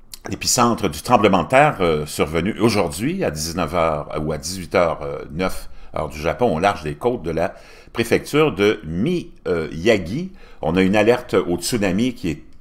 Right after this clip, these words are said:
qui vient d'être, euh, émise. Un séisme de magnitude sept point sept a frappé au large des côtes du Japon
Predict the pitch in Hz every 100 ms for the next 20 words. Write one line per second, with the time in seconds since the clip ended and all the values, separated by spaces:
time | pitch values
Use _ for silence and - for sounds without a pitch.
0 | - - - - - 82 117 117 87 -
1 | - 78 69 65 - - 87 92 131 190
2 | 190 110 80 - - - - 76 - 113
3 | 113 90 87 92 87 104 95 135 - 120
4 | 95 135 131 - 87 104 85 87 110 85
5 | 76 95 76 71 73 - 139